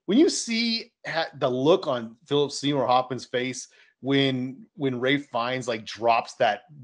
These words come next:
robe and he just, like, reveals his naked, tattooed body. Like, I mean, he looks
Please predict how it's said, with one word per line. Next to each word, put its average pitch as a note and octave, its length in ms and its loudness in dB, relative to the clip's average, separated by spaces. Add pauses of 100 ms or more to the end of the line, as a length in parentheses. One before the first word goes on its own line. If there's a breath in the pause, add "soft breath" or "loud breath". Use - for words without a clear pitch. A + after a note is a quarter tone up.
robe A2+ 440 0
and C3 180 -8
he A2 80 -8
just, G#2 280 -8
like, A#2 140 2
reveals A#2 720 -2
his G#2 300 -8 (480)
naked, A2+ 580 0 (100)
tattooed A#2+ 520 0
body. A#2+ 420 0 (180 soft breath)
Like, E3+ 160 2
I F#3+ 60 4
mean, G3+ 280 2 (180)
he D4+ 240 6
looks - 480 2